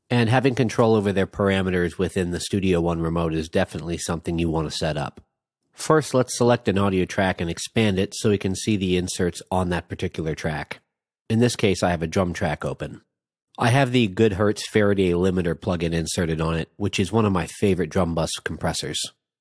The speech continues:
I'll tap on it in the remote in order to open up the G U I in Studio One. We'll click on the Edit Mapping icon in the plugin. This shows our automatable parameters and gives us the option to link them to controls.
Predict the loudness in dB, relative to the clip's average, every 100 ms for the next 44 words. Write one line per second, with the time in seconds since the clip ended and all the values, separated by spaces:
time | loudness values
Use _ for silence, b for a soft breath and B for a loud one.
0 | _ 2 2 2 2 4 2 2 2 0
1 | 2 4 4 2 2 4 4 4 2 2
2 | 2 0 -2 -4 0 4 4 4 4 2
3 | -2 -2 -2 0 0 0 -4 -6 -10 -18
4 | _ _ _ _ _ -2 2 0 4 4
5 | 4 4 2 2 4 6 4 2 0 2
6 | 0 -2 -4 -4 -4 -2 -4 -6 -4 -4
7 | -4 -8 -10 _ _ _ _ _ 0 4
8 | 2 4 2 4 2 4 4 2 0 0
9 | 2 2 2 2 2 0 -2 -4 -2 0
10 | 0 0 -2 0 2 2 2 -2 -4 -2
11 | 0 0 0 -2 -4 -4 -8 -10 -4 -2
12 | -2 -4 -6 -8